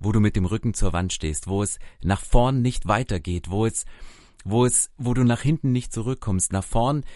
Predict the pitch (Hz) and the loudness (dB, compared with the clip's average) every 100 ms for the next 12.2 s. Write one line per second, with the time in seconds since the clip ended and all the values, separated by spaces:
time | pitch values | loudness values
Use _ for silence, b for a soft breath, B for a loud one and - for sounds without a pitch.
0 | B B 131 131 - - _ 127 123 - | B B -2 -2 -2 -6 _ 0 0 0
1 | 120 110 135 180 165 165 180 - - 107 | 2 4 4 2 0 -2 -4 -8 -6 -4
2 | 101 135 156 139 117 117 117 113 B B | -2 0 0 -2 -2 -2 -2 -2 B B
3 | B B - - - 117 113 107 - 92 | B B -20 -14 -4 -2 0 -2 -2 -2
4 | 80 - - - b b - 117 - - | -2 -8 -14 -20 b b 0 0 0 -6
5 | - _ - 98 120 - 107 104 104 95 | -8 _ -6 -2 -4 -4 -4 -4 -4 -4
6 | - - - 101 123 135 - - 92 87 | -6 0 2 2 0 -2 -10 -4 -2 -2
7 | 98 113 113 - 95 92 95 90 82 92 | -2 0 -2 -4 -4 -4 -6 -6 -6 -8
8 | - - 90 - 95 - 160 - 117 143 | -8 -6 -4 -4 -6 -4 -6 -2 0 -2
9 | - 123 - 113 104 113 120 87 101 - | -6 -8 -4 -2 -2 -2 -2 -4 -6 -4
10 | 120 - 123 - - 117 110 113 147 - | -4 -4 -6 -6 -8 -4 -4 -4 -6 -6
11 | - 104 117 117 117 107 101 110 120 131 | -6 -4 -2 -2 -6 -6 -4 -2 -4 -4
12 | 123 | -6